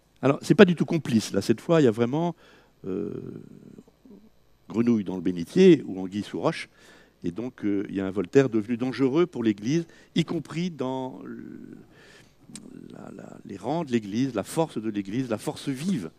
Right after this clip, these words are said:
qui devrait empêcher son influence de se diffuser.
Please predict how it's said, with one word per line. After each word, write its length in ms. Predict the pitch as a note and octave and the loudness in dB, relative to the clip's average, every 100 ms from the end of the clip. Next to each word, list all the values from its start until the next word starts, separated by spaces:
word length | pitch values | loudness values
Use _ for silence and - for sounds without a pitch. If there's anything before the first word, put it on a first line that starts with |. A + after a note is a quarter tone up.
| _ - - - | _ -20 -20 -18
qui 100 | G#2 | -8
devrait 360 | G#2+ A2+ B2+ | -2 0 0
empêcher 500 | B2 A#2 G#2+ - C#3+ - _ _ | 0 -4 -2 0 0 0 _ _
son 160 | - G2 | -10 -4
influence 680 | G#2+ - G#2 A2 A#2+ - - - _ _ _ _ - _ - _ _ _ _ _ _ - | -4 -2 -4 -2 -6 -10 -16 -20 _ _ _ _ -20 _ -20 _ _ _ _ _ _ -6
de 60 | |
se 140 | A2 B2+ | 0 0
diffuser. 580 | A#2 B2+ - A2+ F#2+ | 0 -2 -4 0 0